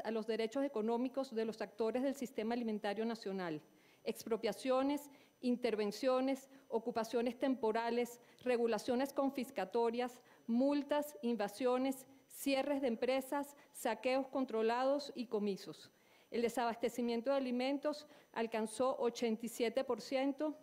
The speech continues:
y la inflación acumulada fue de dos mil seiscientos dieciséis por ciento en el dos mil diecisiete. Ante esto,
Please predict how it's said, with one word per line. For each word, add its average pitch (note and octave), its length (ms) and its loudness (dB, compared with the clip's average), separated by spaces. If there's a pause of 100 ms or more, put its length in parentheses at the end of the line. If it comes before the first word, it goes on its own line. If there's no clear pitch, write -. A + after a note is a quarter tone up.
(580)
y A3+ 100 0
la G#3+ 220 2
inflación A3+ 540 0
acumulada A#3 580 0
fue C4 440 0
de A3+ 200 2
dos A3 200 -2
mil C4 260 2
seiscientos C4+ 720 0
dieciséis A3+ 540 -2
por A#3+ 200 -4
ciento C4 500 -2
en A3 140 -2
el G3+ 120 -2
dos G3+ 120 -2
mil G#3+ 180 0
diecisiete. G3+ 720 -2 (380)
Ante A3+ 380 2
esto, D4+ 380 0